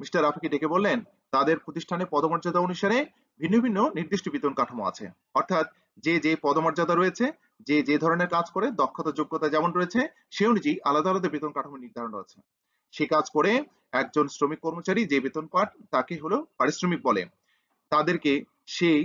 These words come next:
দক্ষতা যোগ্যতা, আহ, পদমর্যাদা অনুযায়ী যে বেতন কাঠামো নির্ধারণ করা আছে সেটি হচ্ছে উপযুক্ত পারিশ্রমিক। সেই উপযুক্ত পারিশ্রমিক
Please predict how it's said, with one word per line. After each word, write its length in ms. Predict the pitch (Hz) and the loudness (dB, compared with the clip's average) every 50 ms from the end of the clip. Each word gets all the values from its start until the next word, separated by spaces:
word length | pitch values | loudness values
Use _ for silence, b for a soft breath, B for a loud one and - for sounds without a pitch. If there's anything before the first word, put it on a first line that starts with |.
| 202 - - _ - | -2 -6 -8 _ -2
দক্ষতা 320 | 143 - - 185 165 170 151 151 | -2 -2 -2 -8 -10 -10 -6 -6
যোগ্যতা, 360 | 156 147 - 156 151 160 147 143 202 - - _ _ _ _ _ _ _ _ - | -6 -6 -6 -6 -2 0 2 2 2 0 -4 _ _ _ _ _ _ _ _ -4
আহ, 80 | 131 - | -2 0
পদমর্যাদা 480 | 139 139 156 156 156 151 156 156 156 156 | 2 2 2 2 0 0 0 0 2 2
অনুযায়ী 380 | 151 151 147 135 131 120 135 185 - _ _ _ _ _ _ 113 120 | 0 0 0 0 0 0 0 0 -6 _ _ _ _ _ _ -4 0
যে 80 | 139 139 | 0 0
বেতন 280 | 120 139 135 - 175 175 170 | 0 0 -2 -2 -2 -4 -2
কাঠামো 360 | - - 139 - 147 151 151 | -2 -2 -2 -2 -2 -6 -6
নির্ধারণ 360 | 147 139 131 123 147 147 147 143 | -6 -6 -4 -2 0 0 0 0
করা 200 | - 139 139 139 135 | 0 0 2 2 2
আছে 180 | 127 - - 180 233 311 - _ _ | 0 0 0 0 0 0 -4 _ _
সেটি 220 | - - 151 165 185 | -4 -4 -2 0 0
হচ্ছে 180 | 170 147 - 139 123 | -2 -4 -6 -8 -10
উপযুক্ত 280 | - 139 139 131 - - | -8 -8 -10 -8 -10 -6
পারিশ্রমিক। 520 | - 131 120 - - - 131 107 101 85 - _ _ _ _ _ _ _ _ _ _ _ _ | -2 -2 -2 -2 0 -2 -2 -2 -2 -6 -10 _ _ _ _ _ _ _ _ _ _ _ _
সেই 200 | - - 160 143 | -2 0 2 2
উপযুক্ত 360 | 139 131 - 151 147 156 - 175 | 2 0 -2 -4 -4 -4 -6 -4
পারিশ্রমিক 440 | 156 156 139 139 - - 143 139 | -2 0 -2 0 -2 -4 -6 -6